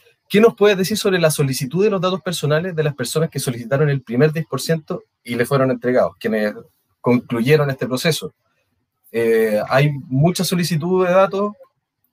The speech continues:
que, que es parte, que ya pasa a ser obligatorio si es que uno quiere recibir el diez por ciento.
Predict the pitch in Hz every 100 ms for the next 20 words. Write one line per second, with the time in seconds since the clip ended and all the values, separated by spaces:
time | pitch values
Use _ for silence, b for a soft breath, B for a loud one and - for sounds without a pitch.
0 | - 143 147 127 151 151 165 156 170 151
1 | 127 127 151 147 156 151 160 156 139 131
2 | 156 175 156 - 143 147 135 123 127 143
3 | 139 135 147 151 185 - -